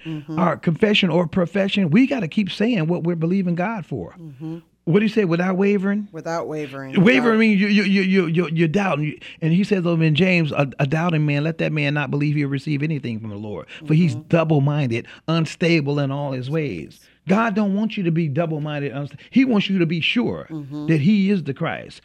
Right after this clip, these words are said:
Speaker 1: Mm-hmm.
Speaker 2: that his word does work. Scripture says in Thessalonians, the word of God works effect-, effectively in those who believe. He don't
Speaker 1: Mm-hmm.
Speaker 2: want you wavering about that. You gotta be sold out for the
Speaker 1: Right.
Speaker 2: truth, for the gospel.
Speaker 1: Right.
Speaker 2: You gotta be a true believer.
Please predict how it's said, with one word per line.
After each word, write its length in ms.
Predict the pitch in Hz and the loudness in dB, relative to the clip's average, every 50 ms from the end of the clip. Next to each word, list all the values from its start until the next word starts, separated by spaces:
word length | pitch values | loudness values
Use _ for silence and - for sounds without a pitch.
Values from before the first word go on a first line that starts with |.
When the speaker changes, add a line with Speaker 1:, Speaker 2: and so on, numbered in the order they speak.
| - | -18
Speaker 1:
Mm-hmm. 160 | 165 160 156 139 | -16 -16 -8 -4
Speaker 2:
that 160 | 160 151 147 | -4 -2 0
his 200 | 165 214 196 156 | 0 0 0 0
word 380 | 151 165 185 185 180 170 143 | -2 -2 -2 0 0 -2 0
does 480 | 131 160 196 196 185 165 151 143 - - _ _ _ _ _ _ _ _ _ _ _ - | 0 0 0 2 2 0 0 -2 -6 -10 _ _ _ _ _ _ _ _ _ _ _ -6
work. 360 | 185 139 160 156 - 82 69 _ _ _ | -4 -2 -2 0 -2 -4 -10 _ _ _
Scripture 320 | - - - 190 190 165 170 | -18 -6 -2 -2 0 0 -2
says 220 | - 196 180 165 147 | -2 0 0 0 0
in 100 | 160 147 | 0 0
Thessalonians, 760 | - 175 170 - - 165 170 180 180 170 151 143 139 143 - - - - - - | 0 -2 -2 -2 -2 -2 0 0 0 0 0 0 0 -2 -4 -6 -18 -14 0 0
the 80 | 139 | 2
word 260 | 135 143 160 170 170 | 2 2 0 0 0
of 80 | 160 139 | 0 0
God 380 | 139 170 170 170 160 135 - 143 | 0 0 0 0 0 0 -2 -2
works 220 | 160 151 - - | -4 -4 -4 -6
effect-, 400 | 127 117 - 165 156 165 165 - - - _ - | -8 -6 -4 -6 -6 -6 -6 -10 -20 -20 _ -20
effectively 560 | - _ - 196 - - 143 135 143 151 143 | -20 _ -8 -8 -6 -6 -8 -6 -6 -6 -6
in 60 | 139 | -4
those 200 | 147 143 143 139 | -4 -4 -6 -4
who 80 | - 151 | -4 -4
believe. 460 | 131 123 147 170 170 120 82 71 - - - - - | -4 0 0 0 0 0 -2 -6 -10 -16 -18 -16 -2
He 120 | - 233 277 | 0 2 2
don't 120 | 403 403 | 2 4
Speaker 1:
Mm-hmm. 40 | 226 | 2
Speaker 2:
want 160 | 208 - - | 2 2 2
you 60 | 170 | 0
wavering 400 | 131 143 156 151 143 139 143 147 | 0 0 0 -2 -2 -6 -6 -8
about 320 | 139 135 135 135 135 139 147 | -6 -4 -2 -2 -2 -2 -2
that. 160 | 160 180 180 | -2 2 4
You 120 | 247 381 | 4 2
gotta 200 | 381 381 320 262 | 2 0 -4 0
be 120 | 185 202 208 | 0 0 0
sold 380 | - - 240 262 294 320 330 | 0 -2 -4 -4 -4 -4 -4
out 320 | 381 415 359 - - _ _ _ _ 123 127 | -6 -6 -6 -8 -10 _ _ _ _ -12 -2
for 80 | - 220 | 0 0
the 60 | 226 233 | 0 0
Speaker 1:
Right. 80 | 196 | -2
Speaker 2:
truth, 360 | - 320 339 349 262 110 98 | -2 -2 -2 0 0 -2 -4
for 120 | - 202 208 | -2 -4 -2
the 80 | 220 | -2
gospel. 580 | 202 233 269 320 311 - - - 98 - - _ _ _ - - | -2 -2 -4 -4 -6 -8 -8 -8 -8 -8 -10 _ _ _ -20 -20
Speaker 1:
Right. 120 | 139 135 | -8 0
Speaker 2:
You 200 | 135 202 269 269 | 4 4 4 4
gotta 260 | 233 220 208 208 202 185 | 4 2 2 2 0 2
be 160 | 185 214 202 | 2 2 2
a 80 | 190 | 0
true 300 | 175 - - 226 240 226 | -2 -2 0 2 2 2
believer. 600 | 185 196 208 190 214 220 220 202 143 98 - - | 2 2 2 2 2 2 0 0 -4 -6 -10 -12